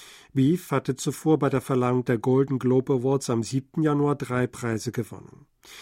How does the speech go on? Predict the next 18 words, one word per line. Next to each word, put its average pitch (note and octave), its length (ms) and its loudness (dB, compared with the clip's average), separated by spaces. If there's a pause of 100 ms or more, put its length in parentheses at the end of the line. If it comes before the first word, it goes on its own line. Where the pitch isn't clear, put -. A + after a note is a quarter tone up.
(340)
Die C#3 60 -2
Serie D#3 440 2
gewann D3+ 300 0
den C#3+ 220 0
Preis B2+ 400 -2
für C3+ 160 -2
die B2 120 0
beste C3 480 0
Miniserie, C#3 920 0 (220)
Anthologieserie, C3 1160 0
Fernsehfilm. C3 880 -2 (360)
Steven D#3 380 0
Yeun D#3 340 2
wurde D3+ 220 2
als C3 260 -6
bester C3+ 480 -2
Hauptdarsteller B2 680 -2
geehrt, B2 480 -4